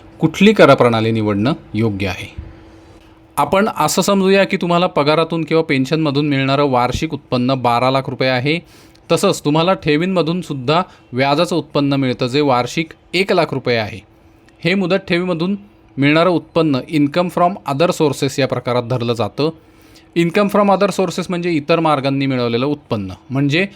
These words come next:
जी प्रमुख उत्पन्नाची साधनं आहेत, उदाहरणार्थ पगार, पेन्शन, घरभाडं, व्यवसाय किंवा स्वतःच्या मालकीची कुठलीही मालमत्ता विकून मिळालेलं उत्पन्न, याशिवाय इतर मार्गांनी मिळालेलं उत्पन्न म्हणजे income from other sources.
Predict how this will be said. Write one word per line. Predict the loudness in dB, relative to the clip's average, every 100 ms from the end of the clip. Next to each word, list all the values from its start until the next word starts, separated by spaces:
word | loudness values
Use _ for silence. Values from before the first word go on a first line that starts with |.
| -20 -20 -6
जी | -4
प्रमुख | 0 0 0 -4
उत्पन्नाची | -8 -4 0 0 -2 -4
साधनं | -2 0 0 0
आहेत, | 0 -4 -4
उदाहरणार्थ | 0 0 2 0 -4 -4
पगार, | -2 0 -2 -4 -4
पेन्शन, | -2 0 -2 -6 -6 -10
घरभाडं, | -2 0 0 0 -2 -2
व्यवसाय | 2 0 2 -2
किंवा | 0 -4
स्वतःच्या | -2 -4 -2 -2 -2
मालकीची | -2 -4 -6 -6 -6 -8 -14 -20 _
कुठलीही | -8 -4 0 2 2
मालमत्ता | 2 2 0 0 0
विकून | 0 0 0
मिळालेलं | 0 0 0 0
उत्पन्न, | -4 -2 -2 -2 -6 -14 -20 -20 -12 0
याशिवाय | 0 2 2 2
इतर | 0 0 2
मार्गांनी | 2 2 0 0 0
मिळालेलं | 0 0 0
उत्पन्न | -4 -4 -2 -2
म्हणजे | -2 -4 -4 -4
income | -4 -4 -2
from | -2 -2
other | -2 -4
sources. | -4 -8 -8 -12